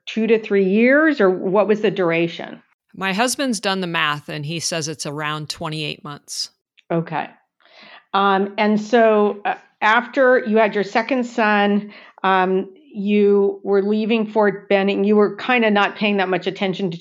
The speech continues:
Speaker 1: your business, and then you moved to Iowa, and then you started paying more attention to it.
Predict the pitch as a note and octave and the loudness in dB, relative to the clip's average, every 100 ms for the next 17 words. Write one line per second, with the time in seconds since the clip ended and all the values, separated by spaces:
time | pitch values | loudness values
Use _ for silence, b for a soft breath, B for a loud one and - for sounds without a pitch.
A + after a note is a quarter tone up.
0 | - F#3 F#3 F3 F#3+ F3+ F3+ - - F#3+ | -2 0 2 0 0 -2 -4 -12 -4 -2
1 | F#3 F#3+ F#3+ F#3+ F#3+ F#3 F#3+ - F3 F3+ | 2 2 2 0 0 0 -4 -2 0 2
2 | F3 F3 E3 F#3 G3 G3 F#3 - F3 F3+ | 2 0 0 -2 0 -2 -2 -2 -2 -2
3 | E3+ F#3+ F3 E3+ F3 F3 E3+ F3 F3 E3+ | -4 -4 0 0 2 2 0 -2 -6 -4
4 | F3+ E3+ F#3+ G3 G3 | -6 -2 2 2 0